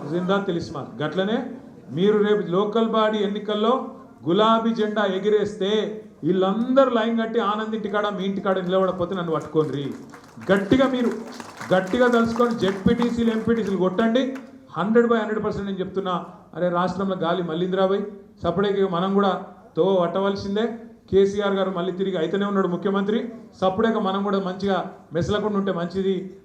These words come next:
అధికం చేస్తే కాంగ్రెస్ వాళ్ళ పేరు చెప్పి, కాంగ్రెస్ వాళ్ళ మాటలిని మనం కూడా సంకనాకి పోతాం రా అని వాళ్ళు కూడా అర్థం చేసుకుంటారు, మీ తవ్వకు వస్తారు. దీనన్నిటికీ పరిష్కారం ప్రజలను జాగృతం చేయడం, ఇంటింటికి పోవడం.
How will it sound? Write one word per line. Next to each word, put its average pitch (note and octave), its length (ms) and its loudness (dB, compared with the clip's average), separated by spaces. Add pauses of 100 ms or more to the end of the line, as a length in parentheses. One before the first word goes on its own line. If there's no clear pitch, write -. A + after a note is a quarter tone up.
అధికం G#3 400 0
చేస్తే G#3 220 -2
కాంగ్రెస్ G3 440 -2
వాళ్ళ G3 140 2
పేరు F#3+ 260 0
చెప్పి, G3 280 -2
కాంగ్రెస్ F#3+ 380 -4
వాళ్ళ F#3 120 -4
మాటలిని F#3 600 -4 (240)
మనం G3 220 0
కూడా G#3 160 2
సంకనాకి G3 420 -4
పోతాం F#3 300 -2
రా F#3 100 0
అని F3+ 80 -2
వాళ్ళు E3 240 -2
కూడా E3 120 0
అర్థం D3+ 300 -4
చేసుకుంటారు, G3 540 -4 (300)
మీ E3+ 120 -6
తవ్వకు E3 340 0
వస్తారు. - 280 -10 (480)
దీనన్నిటికీ G#3+ 540 0
పరిష్కారం F#3 680 -4 (280)
ప్రజలను F3+ 380 -2
జాగృతం E3+ 500 -6
చేయడం, F#3+ 320 -6 (340)
ఇంటింటికి F3 480 -2
పోవడం. F#3 440 0